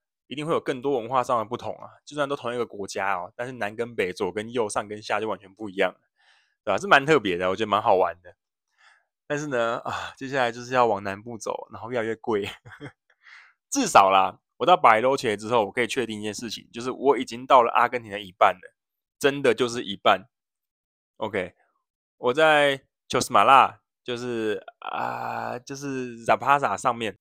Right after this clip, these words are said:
我有经过一个碑，一个纪念碑，就是四十号公路的一半。四十号公路总长是五千两百公里，那它那个地方是两千六百公里。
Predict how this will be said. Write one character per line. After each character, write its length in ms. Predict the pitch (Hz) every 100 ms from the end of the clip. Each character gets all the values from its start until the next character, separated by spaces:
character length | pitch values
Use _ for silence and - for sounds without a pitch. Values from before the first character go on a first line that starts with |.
| _ -
我 100 | 151
有 80 | 147
经 180 | - 151
过 180 | 156 147
一 60 |
个 140 | 131 120
碑， 480 | - 120 117 - - _ _ -
一 100 | 135
个 80 |
纪 160 | 123 135
念 180 | 127 117
碑， 440 | 110 104 104 110 _ -
就 100 | 131
是 260 | 131 120 -
四 260 | - 208
十 160 | - 127
号 180 | 147 127
公 220 | 123 120
路 100 | 120
的 140 | 101
一 80 | 98
半。 300 | - 104 87 _ _ _ _ _ _ -
四 160 | 262
十 140 | 233 185
号 100 | 190
公 180 | 185 180
路 140 | 160
总 220 | 127 104
长 180 | 107 101
是 100 | 139
五 160 | 87 104
千 160 | 127
两 160 | 117 110
百 140 | 92
公 240 | - 95 95
里， 160 | - _ -
那 140 | 113
它 80 | 123
那 100 | 127
个 80 | 117
地 140 | 120
方 180 | 110 110
是 140 | 117
两 200 | 107 92
千 220 | 95 113 123
六 140 | 113
百 160 | 90 95
公 280 | 98 101
里。 120 | 98